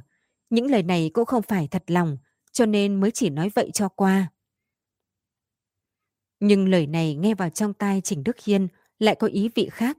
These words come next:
Ông ta nhìn ý cười hòa thuận vui vẻ trong mắt nhi tử thì cầm lòng không được mà hắng giọng nói với Trình Mục Du: "Việc này chỉ là tạm thời ngăn chặn, nếu không nhanh chóng bắt lấy con quái vật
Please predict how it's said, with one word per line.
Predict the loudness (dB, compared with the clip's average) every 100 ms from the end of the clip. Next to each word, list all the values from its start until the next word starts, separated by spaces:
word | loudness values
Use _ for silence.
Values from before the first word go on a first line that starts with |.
| _ _ _ _ _ _ _ _
Ông | 0 0
ta | 0 0 0
nhìn | 2 2
ý | 2 -2 0
cười | 2 2
hòa | 2 0 -2
thuận | -4
vui | -2 -2
vẻ | 2 0 0
trong | -2 -2
mắt | -2 2
nhi | 0
tử | 2 0 0 -4 _ _
thì | 4 4
cầm | 4 2
lòng | 0 0
không | -2 0
được | 0 0 0
mà |
hắng | 0 0 -2
giọng | -2 -2 -4 _ _
nói | 0 2
với | 0
Trình | 0 0 0
Mục | -2 -2
Du: | 0 2 2 -4 _ _ _ _ _ _ _ _ _ _ _ _ _ 4
"Việc | 4 6
này | 4 2 2
chỉ | 2
là | 2 4
tạm | 2 0
thời | 0 0
ngăn | 2 2
chặn, | 2 -2 -2 _ _ _ _ 2
nếu | 4 6
không | 2 2
nhanh | 2 2
chóng | 0 -2 0
bắt | 2
lấy | 2
con | 2 0
quái | 2 2
vật | 0